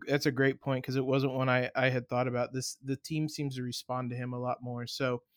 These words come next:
uh, I, hopefully, um, I, I've said it a couple times. I use kinda ceiling depends on how good Penix will be, which makes him kinda shaking off that rust to get back to the, the latter point.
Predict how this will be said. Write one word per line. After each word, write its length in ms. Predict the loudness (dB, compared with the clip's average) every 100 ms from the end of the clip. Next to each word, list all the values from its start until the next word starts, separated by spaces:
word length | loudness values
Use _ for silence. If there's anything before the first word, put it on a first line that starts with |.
| -20 -20 _ -10
uh, 140 | -6 -2
I, 160 | 4 4 2 _ _ _ _ -4
hopefully, 640 | 4 4 4 6 6 2 _ -14 -8
um, 540 | -6 -4 -4 -6 -8 _ _ _ _ _ _ _ _ 6
I, 260 | 8 10 8
I've 100 | 8
said 200 | 6 8
it 100 | 6
a 60 |
couple 260 | 6 4 4
times. 300 | 4 4 8
I 100 | 8
use 340 | 8 6 4
kinda 220 | 2 2
ceiling 460 | 2 4 6 6 4
depends 340 | 2 2 2
on 140 | 2 2
how 480 | 4 4 4 0 -4 -12 _ _ _ 0
good 220 | 2 2
Penix 360 | 2 2 2
will 120 | -2 2
be, 400 | 2 2 0 -4 _ _ _ _ -2
which 380 | 0 0 -4 -2
makes 300 | 2 2 2
him 500 | 2 4 2 0 -4 -4
kinda 200 | -2 0
shaking 380 | 2 2 2
off 140 | 0 0
that 180 | 0 2
rust 360 | 2 2 -2
to 60 | -4
get 180 | -2 0
back 180 | -2 -2
to 80 |
the, 220 | -6 -4 -6 -6
the 100 | -2
latter 300 | 2 2 0
point. 340 | -4 -6 -6